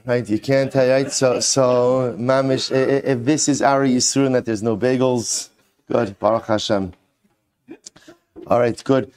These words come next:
So the Gemara says, "Shmuel, Amar Shmuel says, Lessa lebraisa mikame masnisin." Shmuel says, Shmuel says, on the other hand,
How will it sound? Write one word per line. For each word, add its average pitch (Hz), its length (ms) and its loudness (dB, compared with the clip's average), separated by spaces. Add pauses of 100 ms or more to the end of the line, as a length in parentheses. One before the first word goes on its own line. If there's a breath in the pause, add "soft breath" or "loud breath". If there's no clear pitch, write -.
So - 160 -2
the 135 60 2
Gemara 147 180 2
says, 147 240 0
"Shmuel, 151 640 0
Amar 180 120 0
Shmuel 165 340 0
says, 180 460 0 (280)
Lessa 165 680 0
lebraisa 139 640 0
mikame 131 460 -2
masnisin." 120 640 -4 (460)
Shmuel 180 540 2
says, 139 540 0
Shmuel 156 440 0
says, 131 280 0
on 127 120 -2
the 123 100 0
other 110 200 0
hand, 131 360 0